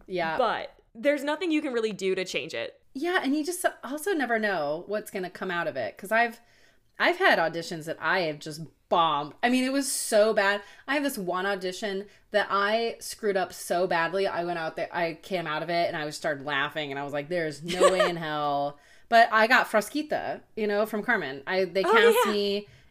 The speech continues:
Speaker 1: in the role that I was auditioning for, and I was like, "How the hell did that happen?" It's just 'cause I kept going, and I was just rolling with it, and you just, I mean, you just never know.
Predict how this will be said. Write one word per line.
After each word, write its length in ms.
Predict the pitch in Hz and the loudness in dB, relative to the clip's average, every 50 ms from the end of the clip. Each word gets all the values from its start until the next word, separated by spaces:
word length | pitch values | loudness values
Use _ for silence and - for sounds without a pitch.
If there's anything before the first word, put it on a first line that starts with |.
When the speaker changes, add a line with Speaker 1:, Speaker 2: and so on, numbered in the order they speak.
| _ - | _ -4
Speaker 1:
in 100 | 196 185 | -2 -2
the 80 | 170 | 0
role 480 | 170 208 226 233 240 240 233 233 233 233 | 2 4 6 6 6 6 6 6 4 2
that 140 | 196 180 175 | 2 2 2
I 140 | 165 160 | 2 0
was 120 | 156 156 156 | -2 -2 -4
auditioning 500 | 156 156 160 208 214 - 240 233 220 214 | -4 -2 -2 -4 -4 -4 -4 -6 -4 -4
for, 320 | - 220 208 202 196 196 | -2 0 2 4 4 4
and 160 | 202 - 190 | 2 2 0
I 100 | 185 185 | 0 0
was 140 | 175 185 170 180 | 0 -2 0 0
like, 140 | 180 170 | -2 -4
"How 500 | 170 - - - 233 240 240 240 240 240 240 | -4 -10 -8 -2 0 2 2 2 2 0 -2
the 120 | 208 202 175 | -6 -8 -6
hell 260 | 170 202 185 185 190 | -4 -4 -2 -2 -4
did 140 | 170 170 147 | -4 -4 -6
that 200 | 160 165 156 - | -4 -4 -4 -6
happen?" 340 | 156 123 - - 143 147 151 | -6 -8 -8 -6 -8 -8 -8
It's 160 | 156 165 - | -10 -10 -10
just 100 | - 208 | -10 -10
'cause 120 | - - 196 | -8 -6 -6
I 40 | 185 | -4
kept 260 | - 185 180 175 165 | -4 -4 -6 -2 2
going, 680 | 220 240 262 269 277 285 285 277 269 269 262 269 269 277 - - - - - - | 2 2 4 4 2 2 2 2 2 0 0 -2 -4 -6 -10 -18 -20 -20 -8 -2
and 160 | 208 190 196 | 0 2 4
I 140 | 190 190 190 | 4 6 6
was 180 | 196 196 185 170 | 6 6 4 2
just 240 | 185 180 180 - 165 | 0 -4 -6 -8 -8
rolling 440 | 170 175 196 240 254 277 294 285 269 | 0 4 6 6 6 4 2 0 0
with 240 | 262 294 339 330 294 | 0 0 0 0 0
it, 380 | 269 262 262 262 254 254 247 | 0 0 2 0 0 2 2
and 160 | 214 202 208 | 2 2 2
you 80 | 214 220 | 0 -2
just, 280 | 226 214 202 - - - - | -4 -6 -8 -12 -14 -10 -8
I 60 | 214 | -6
mean, 160 | 214 214 247 - | -6 -6 -6 -6
you 120 | 226 262 | -6 -6
just 180 | 254 320 302 - | -4 -6 -6 -4
never 220 | 285 294 302 370 381 | -4 -2 0 2 2
know. 520 | 370 359 359 370 370 370 359 349 349 349 | 2 2 2 4 4 2 2 2 0 -2